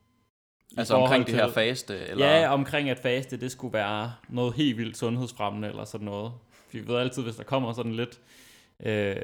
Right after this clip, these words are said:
Speaker 1: kontroversiel eller, øh, banebrydende udmelding, sådan rent videnskabeligt, så tager, øh, så tager medierne det altid og ligesom skruer fuldstændig op for bud-,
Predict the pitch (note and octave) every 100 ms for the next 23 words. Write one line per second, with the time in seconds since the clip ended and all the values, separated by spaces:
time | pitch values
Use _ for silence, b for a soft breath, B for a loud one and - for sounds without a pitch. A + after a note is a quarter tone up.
0 | - - - - - A2+ - G#2+ G#2 -
1 | B2 - G2+ F#2+ E2 - - D2+ C#2+ C#2+
2 | - A#2+ C#3 B2 A2 G#2 G#2 A#2 A#2+ G#2+
3 | G2 A2+ A2 G#2 A2+ G#2+ A2 G#2+ - C3
4 | B2 G#2 G2+ - - - A2 G#2 - -
5 | F#2+ - A#2 _ _ - B2 - A#2+ B2
6 | A#2 G#2+ G#2 G2+ G#2 G#2 A2+ G#2+ G#2+ -
7 | A2+ - A2 G#2 B2+ B2 B2 G#2+ G2+ G2+
8 | A2+ G#2 A2 A2